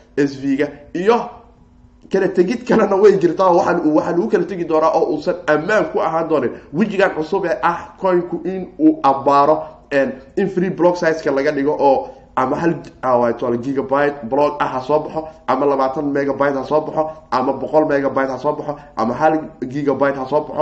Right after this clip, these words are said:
oo block ah tobankii daqiiqaba. Nowdadka ordi doona waa kuwe. Yaa u hayo kumbiyuutarro? Xataa Amazon Cloud Server haddii loo keliya ama Google Cloud Server,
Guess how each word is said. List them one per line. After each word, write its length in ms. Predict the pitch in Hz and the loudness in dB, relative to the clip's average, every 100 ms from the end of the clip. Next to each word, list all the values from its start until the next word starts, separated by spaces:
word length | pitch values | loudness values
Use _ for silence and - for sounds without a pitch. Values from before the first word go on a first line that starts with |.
| 147 | 0
oo 80 | 120 | 0
block 300 | 117 147 143 | 0 2 2
ah 80 | 143 147 | 0 -2
tobankii 260 | 143 147 | -2 -2
daqiiqaba. 440 | 151 135 143 156 156 - - - - | -2 -2 2 2 2 -2 -14 -20 -8
Nowdadka 540 | 135 147 147 185 190 165 | 0 2 2 -2 -2 0
ordi 240 | 170 156 | 0 0
doona 220 | 143 135 127 | 0 0 2
waa 120 | 110 | 0
kuwe. 280 | - 92 - - - - | -2 -6 -8 -12 -20 -12
Yaa 200 | 123 175 190 | -4 -2 -2
u 20 | |
hayo 240 | 156 143 | 0 0
kumbiyuutarro? 500 | 131 131 120 139 123 - | -2 -4 -4 -2 -4 -6
Xataa 260 | - 139 - | -6 -2 0
Amazon 300 | 185 170 160 | 0 -2 -2
Cloud 240 | 165 170 170 | -2 -4 -2
Server 240 | 165 143 | -4 -2
haddii 180 | 139 151 | -4 0
loo 160 | 151 151 | 0 0
keliya 200 | 143 135 | 0 0
ama 100 | 120 | -2
Google 320 | 123 156 151 | -4 -4 -2
Cloud 200 | 139 151 | -2 -2
Server, 280 | 147 143 131 | -2 -6 -8